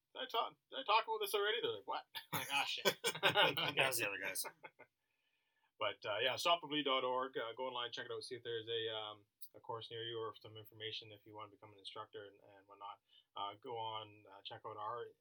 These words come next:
Speaker 1: information on the YouTubes and stuff as well, um, with the course content and how to make it, uh, fun and, and high fidelity. So we talk about carrying a tourniquet on your person, um, direct pressure and wound packing skills and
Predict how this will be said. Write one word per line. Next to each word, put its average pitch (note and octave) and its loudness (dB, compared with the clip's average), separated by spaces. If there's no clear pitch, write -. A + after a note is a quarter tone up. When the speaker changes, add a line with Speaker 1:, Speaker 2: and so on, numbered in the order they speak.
Speaker 1:
information A2+ -10
on G#2+ -12
the G2+ -16
YouTubes A#2 -8
and - -20
stuff A2+ -12
as G2 -16
well, A2+ -4
um, G#2 -14
with G2 -20
the G2 -20
course A2 -6
content G#2 -12
and G2+ -8
how A2 -6
to G2+ -16
make G#2 -10
it, G2+ -14
uh, G2 -10
fun A2 -8
and, G#2 -18
and G2+ -18
high G#2 -16
fidelity. G2+ -14
So A2+ -20
we G2 -20
talk G#2+ -6
about G#2 -18
carrying B2+ -10
a - -14
tourniquet C3 -10
on A#2+ -6
your G#2+ -12
person, D#3 -4
um, A2+ 0
direct B2 -6
pressure C3 -2
and G#2+ -16
wound G#2+ -16
packing G#2+ -10
skills F#2+ -20
and G2+ -20